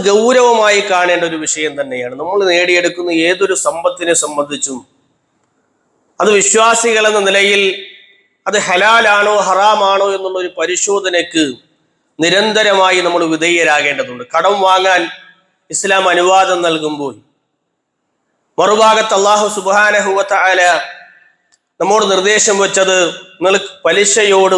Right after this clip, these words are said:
ഒരിക്കലും ഒരു വിശ്വാസി എന്ന നിലയിൽ പലിശയോട് നിങ്ങൾ അടുത്തു പോകരുത്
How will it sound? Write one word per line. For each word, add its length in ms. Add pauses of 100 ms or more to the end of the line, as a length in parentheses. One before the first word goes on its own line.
ഒരിക്കലും 560 (1500)
ഒരു 200
വിശ്വാസി 600
എന്ന 200
നിലയിൽ 320 (580)
പലിശയോട് 640
നിങ്ങൾ 240
അടുത്തു 380
പോകരുത് 400